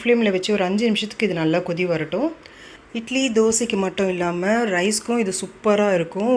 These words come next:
ஒரு டைம் செஞ்சிட்டிங்கன்னா அடிக்கடி டிஃபனுக்கு இந்த சாம்பார் தான் செய்வீங்க. இப்போ நல்லா கொதி வந்து தக்காளி நல்லா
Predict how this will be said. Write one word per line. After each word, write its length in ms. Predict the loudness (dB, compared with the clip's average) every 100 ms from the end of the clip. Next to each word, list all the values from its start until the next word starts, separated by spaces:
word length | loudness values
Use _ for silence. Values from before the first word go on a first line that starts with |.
| 2
ஒரு 100 | 0 0
டைம் 160 | 0 -2
செஞ்சிட்டிங்கன்னா 540 | -4 -4 -4 -2 2 2 0
அடிக்கடி 340 | -2 -4 -2 -2 -4
டிஃபனுக்கு 360 | -6 -4 -4 -4
இந்த 120 | -4 -4
சாம்பார் 260 | -4 -4 -4
தான் 100 | -2
செய்வீங்க. 380 | -2 -2 -4 -4 -6 -8 -18 -20 -20 -8
இப்போ 160 | -2 0
நல்லா 220 | 2 2 0 -4 -4
கொதி 180 | 0 2
வந்து 240 | 2 4 2 2
தக்காளி 280 | -4 0 2 2
நல்லா 200 | 2